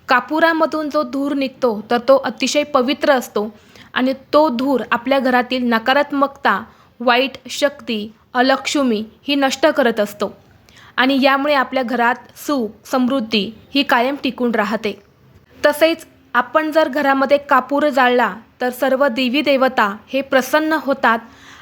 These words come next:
आणि आपण जी काही सेवा केलेली आहे किंवा जो काही उपाय केला आहे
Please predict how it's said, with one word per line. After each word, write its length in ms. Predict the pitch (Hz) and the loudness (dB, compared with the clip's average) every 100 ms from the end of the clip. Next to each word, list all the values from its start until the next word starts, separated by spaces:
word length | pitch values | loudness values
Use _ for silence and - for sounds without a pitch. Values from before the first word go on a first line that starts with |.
| - | -4
आणि 160 | 269 285 | 0 2
आपण 320 | 285 311 294 | 2 0 -2
जी 180 | 226 311 | -2 -2
काही 280 | 330 311 320 | 0 0 0
सेवा 320 | - 302 269 | 0 0 2
केलेली 280 | 277 269 262 | 0 -2 0
आहे 260 | 247 233 220 | 0 0 -6
किंवा 260 | 214 254 269 | -6 -4 -2
जो 220 | - 269 | 2 0
काही 260 | 302 277 269 | 2 -2 -2
उपाय 280 | 247 247 247 | -2 0 0
केला 240 | 254 240 | 0 0
आहे 260 | 233 240 | 0 -4